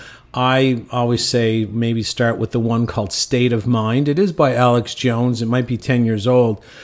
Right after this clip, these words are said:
made by InfoWars, but it's probably one of the best documentaries on how this group hacks people to do absolutely insane things. I mean, whether you take circumcision and saying it's about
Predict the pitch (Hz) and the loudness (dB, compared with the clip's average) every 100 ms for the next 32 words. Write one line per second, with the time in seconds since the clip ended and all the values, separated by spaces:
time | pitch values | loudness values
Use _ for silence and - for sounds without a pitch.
0 | - - - - _ 113 131 135 120 117 | -20 -20 -20 -20 _ 0 2 2 2 4
1 | 139 175 143 120 117 110 127 123 - 170 | 2 2 2 2 2 0 0 0 0 0
2 | 185 160 131 139 143 135 113 120 113 - | 2 4 4 2 2 0 0 0 0 0
3 | 123 117 - 117 120 127 127 113 110 107 | 0 0 0 0 0 -2 -2 -2 -4 -6
4 | - 143 151 143 123 123 113 156 247 101 | -2 0 0 0 0 -2 -2 2 2 -2
5 | 92 - _ _ - 139 143 - - 123 | -8 -20 _ _ -2 0 0 -4 -4 -2
6 | 107 107 101 131 104 113 101 107 - 110 | -2 -6 -4 -4 -2 -2 -2 -4 -6 -6
7 | 113 - 127 104 113 107 104 - 104 101 | -4 -4 -4 -2 -2 -2 -4 -4 -4 -4
8 | 98 - 214 156 143 139 - _ _ - | -6 -2 0 2 0 -2 -8 _ _ -20
9 | - 127 120 117 - 131 131 120 117 - | -8 -2 0 -2 -2 0 0 2 0 -2
10 | 95 - 120 - 92 - 180 185 156 175 | -4 -4 -4 -4 -8 -2 0 2 2 2
11 | 160 147 117 98 87 135 117 110 92 117 | 2 0 -2 -6 -6 -4 -2 -4 -4 -4
12 | 101 107 104 - | -2 -4 -4 -10